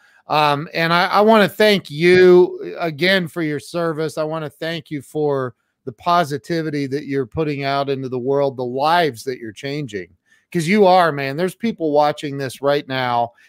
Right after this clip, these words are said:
that needed one hundred percent to hear what you had to say today.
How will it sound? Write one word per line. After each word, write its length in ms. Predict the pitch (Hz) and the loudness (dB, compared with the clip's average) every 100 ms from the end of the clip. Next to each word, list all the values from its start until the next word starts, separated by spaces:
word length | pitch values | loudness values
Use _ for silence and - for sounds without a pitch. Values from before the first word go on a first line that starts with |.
| _ 120 | _ -4
that 160 | 143 - | -2 -2
needed 640 | 131 151 160 175 170 139 123 | -10 -2 2 4 4 2 0
one 280 | 135 151 | -2 0
hundred 360 | 151 151 139 139 | 0 -2 -2 -2
percent 420 | 131 - 131 117 | -10 -8 -8 -8
to 100 | 117 | -8
hear 220 | 120 117 | -4 -2
what 220 | 113 113 117 | 0 -2 -2
you 160 | 120 | -2
had 200 | 120 107 | 0 -2
to 60 | 95 | -6
say 300 | - 107 104 | -4 -2 -2
today. 480 | 104 95 95 92 | -8 -8 -6 -8